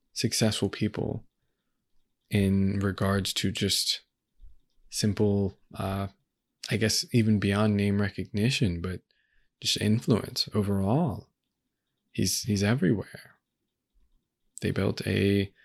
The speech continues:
immersive experience just to, <laughs> you know, charge fifty dollars a head to get people to be consumed by his work. And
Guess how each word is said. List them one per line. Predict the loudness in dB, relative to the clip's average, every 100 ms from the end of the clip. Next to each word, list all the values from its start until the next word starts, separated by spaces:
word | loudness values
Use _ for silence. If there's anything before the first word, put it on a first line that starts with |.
| _ _ _ -4
immersive | 0 2 4 2
experience | 0 0 2 2 2 -4 -8
just | -4 -4 2
to, | 2 2 -4 -12 _ _
<laughs> | _ _ _ _ -6
you | -2
know, | -2 -2
charge | 0 2 2
fifty | 0 0 2
dollars | 2 4 2 0
a |
head | 0 2 2 0 -4 _ _ _ _ _ _ -4
to | 0
get | 0 0
people | -2 0 -2 0
to | -2 0 0 2 0 -2 -6 _ _ _ _ _ _ _ _ _ _ -20 -20 -20 _ 0
be | 0
consumed | 2 -2 -2 2 2 2 -4 -10
by | -4 -2 0 0 0 -2 -4 -4
his | -4
work. | -2 -2 -4 -10 -20 _ _ _ _ _ _ _ _ _ _ _ _ _ _ _ _ _ _ _ _ _ _
And | 0 2 2 2 0